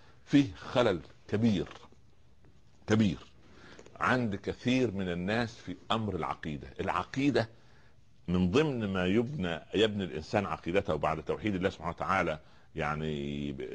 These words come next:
وإفراده بالوحدانية سبحانه وتعالى، أن نصدق في توكلنا على الله. لأن الصدق ال-، الحقيقي في توكلنا على الله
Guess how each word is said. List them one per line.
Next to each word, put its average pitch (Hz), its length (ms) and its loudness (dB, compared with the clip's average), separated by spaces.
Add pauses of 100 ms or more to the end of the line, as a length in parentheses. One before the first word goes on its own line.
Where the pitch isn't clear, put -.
(640)
وإفراده 76 720 2
بالوحدانية 82 460 0
سبحانه 80 280 -8
وتعالى، 87 300 -2 (440)
أن 104 180 4
نصدق 127 480 2
في 104 240 -2
توكلنا 95 720 2
على 76 200 -4
الله. 78 360 0 (580)
لأن 104 320 4
الصدق - 800 2 (380)
ال-، 87 240 -6
الحقيقي 90 760 2 (280)
في 92 140 0
توكلنا 110 560 2
على 98 180 4
الله 113 280 4